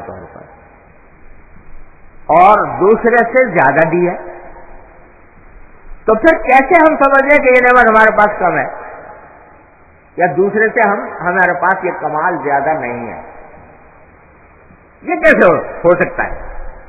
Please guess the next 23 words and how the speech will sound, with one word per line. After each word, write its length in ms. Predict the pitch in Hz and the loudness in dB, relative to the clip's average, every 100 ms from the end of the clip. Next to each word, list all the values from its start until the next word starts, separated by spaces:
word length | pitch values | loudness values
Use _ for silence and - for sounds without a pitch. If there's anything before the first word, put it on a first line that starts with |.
| - - - - - | -20 -20 -20 -10 0
اور 140 | 165 170 | 2 4
اگر 240 | 165 143 113 - - - - - | 2 0 -4 -12 -14 -16 -10 -4
اپنے 180 | 165 165 165 | -2 2 2
آپ 120 | 175 | 2
کو 80 | 165 143 | 0 0
زیادہ 220 | 156 151 165 | 0 2 0
سے 80 | 165 139 135 | 0 -2 0
زیادہ 200 | 156 165 | 0 0
کمال 300 | 160 156 165 | -2 0 0
والا 240 | 165 170 175 180 | 2 2 2 0
سمجھ 180 | 190 196 | 0 0
لیا 180 | 226 240 | 2 0
تو 100 | - 135 | 0 -2
ہو 100 | 127 | 0
گیا 160 | 147 - | 0 0
تکبر، 480 | 160 180 185 220 - - | -2 -4 -4 -10 -12 -8
تکبر 360 | 156 147 156 185 | -6 -4 -4 -4
ہو 100 | 196 | -4
گیا۔ 180 | - - - - - - - - - - | -6 -12 -16 -18 -20 -20 -20 -20 -18 -4
مثلاً 460 | 196 226 214 185 294 - - - - - - - - - | -2 2 2 0 -4 -12 -16 -16 -18 -20 -20 -20 -20 -6
کوئی 200 | - 233 - | 2 2 4
شخص 240 | 254 - | 0 2
ہے، 160 | 269 269 | 2 2